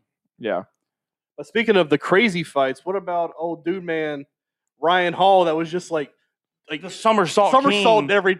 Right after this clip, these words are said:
Speaker 2: every, every five seconds?
Speaker 3: Well, Mister
Speaker 2: <laughs>
Speaker 3: Tumble. And then he would try to get,
Speaker 2: He tried
Speaker 3: uh,
Speaker 2: to
Speaker 3: Tapir-,
Speaker 2: grab him.
Speaker 3: Tapiria, Ela, whatever his na-, how you say his name. He would, like, not only did he try to, like, he would, like, dive at him, like, grab his legs, but, like,
Speaker 2: Try to grab
Speaker 3: he
Speaker 2: his
Speaker 3: would,
Speaker 2: ankle.
Speaker 3: he would go, like,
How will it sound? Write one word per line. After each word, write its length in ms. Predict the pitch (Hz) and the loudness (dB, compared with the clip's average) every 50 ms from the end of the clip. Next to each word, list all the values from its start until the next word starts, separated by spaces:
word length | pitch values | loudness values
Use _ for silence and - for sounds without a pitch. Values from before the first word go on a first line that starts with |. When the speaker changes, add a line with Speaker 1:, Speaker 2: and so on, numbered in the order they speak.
| - | -2
Speaker 2:
every, 320 | 165 196 190 180 196 180 160 | -2 -2 -2 -2 -4 -4 -4
every 160 | 185 185 185 | -4 -6 -6
five 260 | 175 - 180 170 160 | -4 -2 -2 -2 -2
seconds? 420 | - 175 165 151 135 139 127 196 - | -4 -8 -10 -10 -10 -14 -16 -16 -10
Speaker 3:
Well, 160 | - 240 196 | -6 -6 -4
Mister 280 | 185 196 220 202 214 - | -4 -4 -4 -4 -6 -4
Speaker 2:
<laughs> 60 | - 233 202 | -4 -4 -2
Speaker 3:
Tumble. 440 | - 202 190 - 135 127 123 - _ _ _ _ _ _ _ | -2 -4 -4 -6 -10 -12 -16 -18 _ _ _ _ _ _ _
And 80 | 180 202 | -16 -14
then 120 | 220 214 | -12 -12
he 120 | 202 226 240 | -12 -12 -12
would 140 | 233 220 226 | -12 -12 -10
try 140 | 220 214 | -10 -8
to 100 | 208 196 | -8 -10
get, 380 | 170 139 127 151 185 208 208 - - _ _ _ _ _ _ _ _ | -12 -12 _ -8 -8 -8 -8 -10 -16 _ _ _ _ _ _ _ _
Speaker 2:
He 60 | 160 | -2
tried 200 | 165 160 165 160 | 0 2 2 2
Speaker 3:
uh, 20 | 175 | 2
Speaker 2:
to 80 | 190 | 0
Speaker 3:
Tapir-, 100 | 220 185 | -2 -2
Speaker 2:
grab 320 | 165 185 214 269 277 233 170 | 0 2 4 4 4 2 0
him. 180 | 151 143 143 | -2 -2 -4
Speaker 3:
Tapiria, 600 | 147 185 185 190 196 196 196 196 190 180 156 160 175 | -6 -8 -8 -6 -6 -4 -4 -2 -4 -4 -4 -8 -12
Ela, 100 | 180 180 | -12 -12
whatever 220 | 170 175 175 165 | -10 -8 -8 -8
his 80 | 156 139 | -10 -12
na-, 80 | 156 147 143 | -16 -18 -18
how 60 | 156 | -18
you 80 | 139 | -18
say 100 | 127 - 135 | -16 -18 -20
his 100 | 123 120 | -18 -18
name. 180 | 127 123 123 - _ _ _ _ _ _ _ _ | -18 -20 -20 -20 _ _ _ _ _ _ _ _
He 140 | _ _ 202 | _ _ -10
would, 120 | 214 233 220 | -8 -6 -4
like, 240 | 214 208 190 175 - _ _ _ _ _ _ _ _ _ - | -2 -2 -4 -4 -6 _ _ _ _ _ _ _ _ _ -10
not 160 | 160 202 226 | -6 -2 -2
only 140 | 277 294 285 | -2 -2 -2
did 60 | 247 | -4
he 60 | 220 | -6
try 100 | 175 202 202 | -4 -2 -2
to, 40 | 196 | -2
like, 180 | 185 - - | -2 -4 -8
he 120 | - - 208 | -14 -14 -12
would, 120 | 190 180 | -10 -8
like, 280 | 185 180 160 139 135 _ | -8 -8 -8 -10 -8 _
dive 300 | - 165 190 220 240 247 | 0 2 4 4 2 2
at 60 | 247 233 | 0 -4
him, 80 | 226 | -4
like, 200 | 208 196 160 143 139 | -2 -4 -4 -2 -2
grab 180 | 156 175 185 | -2 -2 -2
his 120 | 190 175 151 | -2 -6 -8
legs, 240 | 147 151 170 185 160 | -6 -6 -6 -6 -6
but, 100 | 156 160 | -8 -10
like, 160 | 151 143 135 _ _ _ _ _ - | -10 -12 -12 _ _ _ _ _ -2
Speaker 2:
Try 120 | - 214 | 0 2
to 60 | 214 196 | 4 4
grab 100 | 214 202 | 4 2
Speaker 3:
he 40 | |
Speaker 2:
his 80 | 185 147 | 2 2
Speaker 3:
would, 100 | - 180 | 2 2
Speaker 2:
ankle. 280 | 202 208 - 147 139 139 | 2 2 0 -2 -2 -2
Speaker 3:
he 120 | - 190 202 | -4 -4 -6
would 160 | 208 202 170 | -6 -6 -2
go, 140 | 156 208 208 202 | -2 -2 -2 -2
like, 200 | 180 185 175 | -4 -6 -10